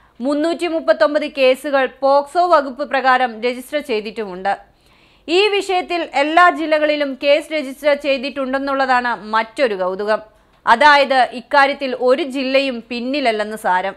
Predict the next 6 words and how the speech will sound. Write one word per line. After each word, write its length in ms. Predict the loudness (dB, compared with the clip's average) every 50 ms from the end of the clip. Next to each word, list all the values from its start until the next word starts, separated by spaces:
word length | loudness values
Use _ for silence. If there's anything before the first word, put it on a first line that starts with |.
| -12 _ _ _ _ _ _ _ _ _ _ _ _ _ _ _ _ _ -2
കുട്ടികളുടെ 640 | -2 -2 -2 -2 -2 -2 0 0 0 0 2 4 4 6 4
അശ്ലീല 420 | 4 2 -4 -6 -4 -4 -2 -4 -4 -6 -6
ചിത്രങ്ങൾ 400 | -6 -2 -2 0 0 0 -2 -2 -2 0 0
നവമാധ്യമങ്ങളിലൂടെ 1120 | 0 2 2 0 0 0 0 0 0 -2 -4 -6 -6 -4 -4 -4 -4 -4 -2 0 0 0 0 0
പ്രചരിപ്പിക്കുന്നവരെ 920 | -4 -4 -4 -4 -6 -8 -8 -8 -8 -8 -6 -4 -4 -2 -2 0 -2 -2 -2 -2
കണ്ടെത്തുന്നതിനാണ് 920 | -2 -2 0 -2 -2 -2 -4 -6 -6 -6 -4 -4 -2 -2 -2 -2 -2 -4